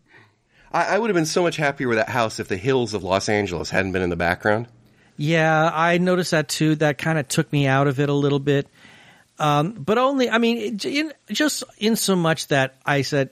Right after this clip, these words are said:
Speaker 2: "Oh yeah, I know where that was filmed." But I'm just so used to it now. I mean, we've seen it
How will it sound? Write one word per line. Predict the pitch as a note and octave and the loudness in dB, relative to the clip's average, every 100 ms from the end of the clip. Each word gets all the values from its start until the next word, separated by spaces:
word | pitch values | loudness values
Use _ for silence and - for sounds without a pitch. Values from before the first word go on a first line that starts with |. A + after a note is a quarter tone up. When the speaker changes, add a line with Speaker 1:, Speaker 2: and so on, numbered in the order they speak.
| - | -2
Speaker 2:
"Oh | D#3 D3+ | 0 2
yeah, | C3 G#2+ - | 2 2 0
I | C3 C#3 | -2 0
know | C#3+ C3+ | 2 2
where | B2+ B2 | 2 2
that | A#2+ A2+ | 0 0
was | A#2+ - | -2 -6
filmed." | - A#2+ A2+ A2+ - - - - | -4 -2 -2 -4 -12 -20 -16 -4
But | F#3+ F#3 | -2 0
I'm | G3 | 0
just | F3+ F3 - | 0 -2 0
so | A#3+ | 0
used | B3+ C3 C#3 - | 0 0 0 -2
to | - B2+ | -2 -2
it | G#2 | -2
now. | F2+ F#2 | -4 -4
I | F2 | -4
mean, | A#2 A#2+ | -4 -2
we've | A#2+ A2 | -4 -4
seen | - - - A#3 G3 | -4 -4 -2 -2 0
it | F#2 | -2